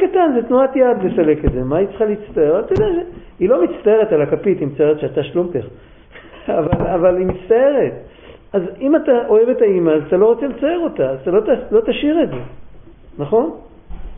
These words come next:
זה פשוט. <laughs> זה לא משנה אם זה, אם זה כפית מלוכלכת על השיש, אז זה מאה אלף דולר. הצער, זה מה ש-, אז בתוך ה-, בין אדם לחברו אנחנו הפנמנו את הערך הזה, שאין הבדל, ש-,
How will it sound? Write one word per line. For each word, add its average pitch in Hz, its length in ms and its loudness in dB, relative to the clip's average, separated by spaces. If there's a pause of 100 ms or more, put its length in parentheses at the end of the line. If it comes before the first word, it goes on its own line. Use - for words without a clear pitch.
(100)
זה 196 120 -8
פשוט. 370 400 0 (460)
<laughs> - 440 -18
זה 175 80 2
לא 277 140 2
משנה 285 260 0
אם 180 280 2
זה, 165 80 -2
אם 170 160 -2
זה 156 80 -4
כפית 214 400 -4
מלוכלכת 185 520 -2
על 160 80 2
השיש, 170 360 0
אז 160 60 -4 (100)
זה 151 60 -2
מאה 156 180 2
אלף 151 160 0
דולר. 127 340 0 (720)
הצער, 170 640 -2 (200)
זה 190 100 0
מה 247 100 -2
ש-, 247 80 -6 (360)
אז 185 120 -6 (360)
בתוך 247 300 0
ה-, 320 40 -2 (320)
בין 170 320 -2
אדם 247 220 -2
לחברו 180 420 2
אנחנו 147 240 -2
הפנמנו 196 400 -2
את 151 100 -2
הערך 127 340 -2
הזה, 117 180 -8 (540)
שאין 196 260 0
הבדל, 151 480 2
ש-, - 140 -10